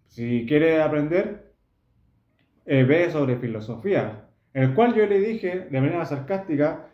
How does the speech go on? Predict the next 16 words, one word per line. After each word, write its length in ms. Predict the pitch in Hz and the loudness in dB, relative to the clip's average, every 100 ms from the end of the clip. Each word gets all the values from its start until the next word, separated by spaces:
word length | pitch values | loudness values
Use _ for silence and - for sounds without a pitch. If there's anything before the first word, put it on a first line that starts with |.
| - | -4
"La 160 | 143 | -2
filosofía 560 | 139 139 135 131 208 214 | 2 2 0 -2 0 2
para 180 | 185 170 | 2 0
mí 320 | 202 226 - 180 | -2 -2 -4 -6
es 160 | 180 | -6
una 240 | 190 156 160 | -4 -4 -2
plástica 460 | 180 185 185 175 | -4 -4 -8 -4
de 80 | 156 | -2
borracho, 560 | 127 147 185 - - - | -2 0 -2 -4 -12 -12
o 120 | 120 | -8
sea, 260 | 143 143 127 | -2 -2 -2
son 180 | 135 | -2
dos 180 | 143 170 | 0 -2
borrachos 500 | 156 156 165 175 175 139 | -2 -4 -4 -8 -8 -2
hablando 320 | 131 151 139 | -2 0 -2
tontera". 680 | 123 113 160 107 - - | -4 -4 -4 -6 -8 -16